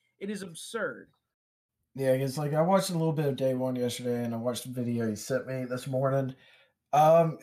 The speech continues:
Speaker 2: dude, like, what Shi just showed me, like, he's gonna be a day one starter in the slot. I-, it's just,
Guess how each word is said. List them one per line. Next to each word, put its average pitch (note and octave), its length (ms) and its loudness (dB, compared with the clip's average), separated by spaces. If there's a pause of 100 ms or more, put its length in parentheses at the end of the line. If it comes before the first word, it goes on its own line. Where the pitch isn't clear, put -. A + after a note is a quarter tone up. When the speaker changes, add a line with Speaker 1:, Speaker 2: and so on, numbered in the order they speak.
(140)
Speaker 2:
dude, G#3+ 300 4
like, F3+ 220 4
what A3 260 2
Shi F#3 480 4
just D#3 240 -2
showed D3 260 -2
me, E3 180 0
like, C#3 260 -2
he's D#3 320 -8
gonna G3 220 -2
be F#3 120 -2
a D#3 60 -4
day E3 180 -2
one E3 180 2
starter D#3+ 400 0
in B2+ 80 -4
the A2+ 60 -8
slot. B2 480 -2
I-, G#2+ 40 -18
it's C3 720 -6
just, C#3 380 -6